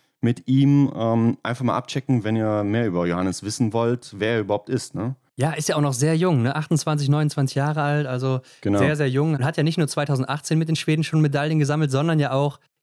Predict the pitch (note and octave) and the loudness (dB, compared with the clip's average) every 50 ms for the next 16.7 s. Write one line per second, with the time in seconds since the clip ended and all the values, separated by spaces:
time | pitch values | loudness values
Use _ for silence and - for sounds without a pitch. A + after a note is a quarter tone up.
0 | - B2 C3+ C3+ - - B2 C3 D#3 - - - C#3+ B2 C#3+ G3 G#3+ E3 B2 C3+ | -4 -4 -2 -2 -4 -4 -4 -4 -4 -2 0 0 2 2 2 0 0 0 0 0
1 | F3 F#3+ D#3 C#3+ - - C3 B2 A#2+ B2 B2 A#2+ B2 A#2+ B2 C3 C3 A#2+ A#2+ A#2+ | -2 -4 -6 -10 -8 -4 -2 -2 0 0 2 2 2 2 0 0 0 0 2 2
2 | A#2+ A#2+ A#2+ B2 C#3 D3 - - C3+ - - - C#3+ C3+ C3+ B2 A#2 A2+ - - | 2 2 2 2 0 0 0 -2 -4 -2 -2 0 2 2 2 2 0 -2 0 2
3 | E3 C3+ C3 A#2+ A#2 A#2 A#2 C3 C3 - B2 C#3 E3+ F3 E3+ D3+ C#3 C#3 D3+ D3+ | 4 4 6 6 6 4 4 2 0 0 0 0 2 2 0 0 0 0 2 2
4 | D3 C#3 - D3 D#3+ D#3+ C#3 B2 C#3+ D#3+ F3+ F3 G3 F#3+ G3+ G#3+ A3 G#3+ _ _ | 2 2 2 2 4 4 4 4 2 2 2 2 2 0 0 0 -2 -4 _ _
5 | _ _ _ _ _ _ _ - G#2+ - - - A#2 B2+ B2 B2 A#2+ B2 B2 B2 | _ _ _ _ _ _ _ 0 2 2 2 2 2 0 0 0 2 0 0 0
6 | A#2+ A#2+ B2 A#2+ A#2 A#2 A#2 A2+ A2+ A2+ B2 B2 B2 - B2 A#2 A2+ A#2 - A2+ | 0 -2 -2 -2 -2 -2 -2 -2 -2 -2 -2 -2 0 2 0 0 0 -2 -4 -8
7 | - - B2+ A#2 A2+ A2+ B2 C#3 E3 F3 - - _ _ _ _ - B2 - - | -6 -2 0 2 2 2 2 2 0 -2 -6 -12 _ _ _ _ -8 -6 -2 -2
8 | D3 D#3+ G3 G3 G3+ F#3+ F#3+ F#3+ F3+ E3 D#3 C#3 - - - D3 B3+ F#3+ G3 G#3 | 0 0 0 0 0 2 2 2 2 2 0 -2 -4 -4 0 0 0 2 0 0
9 | F#3+ F3+ F3 E3+ D#3 E3 E3 - - D3+ D#3 D#3+ E3 E3 D3+ - - _ _ _ | 0 0 0 2 2 0 -2 -2 -2 -2 0 0 0 0 -2 -6 -14 _ _ _
10 | _ _ _ _ _ _ - C3+ C3+ C#3+ E3+ A3 A#3+ - F3 C#3 - - A#2+ A2 | _ _ _ _ _ _ 0 2 2 2 2 0 0 0 0 0 0 0 -2 -2
11 | G#2+ A2 A2 A2 G#2+ G2+ G#2 G2 G#2+ G#2+ A2 - - A#2+ A#2 - - C3+ C#3 D#3 | 0 0 0 0 -2 -4 -2 -2 -2 -2 -2 -4 -4 -4 -4 -2 0 0 2 2
12 | E3 C#3 C3 B2 A2+ C3 B2 C3 - - C#3 - D3+ D#3 D#3 - D#3+ D#3 D3+ - | 2 0 0 0 0 -2 -2 -4 -4 -8 -6 -4 -4 -4 -2 0 -2 -2 -2 -2
13 | D3+ D#3 D3+ - E3 F3+ F#3+ D3+ A2+ - - - _ - A2 - A#2 A#2+ C#3 E3 | -4 -4 -2 -2 -2 -2 -2 -4 -4 -6 -12 -12 _ -4 -2 0 0 0 0 0
14 | F#3 D#3+ E3 D#3+ D3+ - - D#3+ D3 B2 C3+ C#3+ C#3 C3+ C3+ C3 A#2+ A2 G#2+ A#2+ | 0 2 0 0 0 0 0 0 0 2 2 2 4 4 4 4 2 2 0 -2
15 | A#2+ - - B2+ B2+ A#2+ - A#2 A#2 A#2 E2+ A2+ - - A#2 G#2+ - - A2+ A2 | -2 -2 0 2 2 2 4 4 4 2 2 0 -2 -4 -6 -6 -4 -4 -4 -2
16 | A2+ G#2 G2 G#2 G2 - - A2+ A2 G#2 - F2+ F2+ | -2 -4 -6 -8 -8 -4 -2 0 0 0 -2 -4 -6